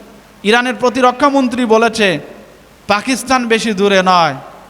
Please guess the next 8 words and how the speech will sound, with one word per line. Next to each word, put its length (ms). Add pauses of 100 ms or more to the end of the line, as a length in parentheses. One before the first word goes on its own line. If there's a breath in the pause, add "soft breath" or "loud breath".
(520)
আমরা 280
পাকিস্তানকেও 760
ধরতে 500 (540)
পারি।" 400 (300 loud breath)
এখন 320
যদি 220
পাকিস্তানকে 720
ধরে, 640